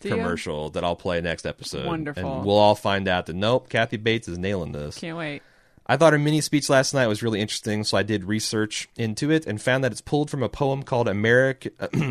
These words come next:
Speaker 2: Amerigrin's Challenge, which is derived from the original song of Amerigrin.
Speaker 1: Oh.
Speaker 2: Uh,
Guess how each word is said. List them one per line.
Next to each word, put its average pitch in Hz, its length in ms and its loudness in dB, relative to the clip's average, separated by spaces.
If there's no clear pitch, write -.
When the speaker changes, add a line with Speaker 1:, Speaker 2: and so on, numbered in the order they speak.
Speaker 2:
Amerigrin's 135 920 2
Challenge, 85 680 0
which 101 200 -4
is 98 100 -6
derived 104 500 2
from 104 100 -6
the 95 60 -2
original 104 360 -2
song 98 320 0
of 87 100 -4
Amerigrin. 85 800 -2
Speaker 1:
Oh. 269 260 -6
Speaker 2:
Uh, 110 420 4